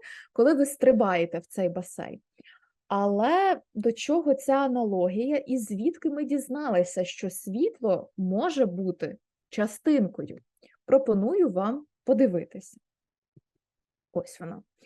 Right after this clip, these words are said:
Отже, а, є таке явище, яке називається фотоефект. Його природа полягає в тому, що якщо світити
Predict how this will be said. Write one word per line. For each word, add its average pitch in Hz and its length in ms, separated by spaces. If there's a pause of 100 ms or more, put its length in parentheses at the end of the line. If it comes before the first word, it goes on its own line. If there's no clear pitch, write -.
(300)
Отже, 190 460 (880)
а, 190 160
є 196 200
таке 381 220
явище, 214 520
яке 247 260
називається 254 760
фотоефект. 214 1000 (360)
Його 226 280
природа 269 440
полягає 220 500
в 269 100
тому, 185 460 (400)
що - 200
якщо 220 440
світити 254 800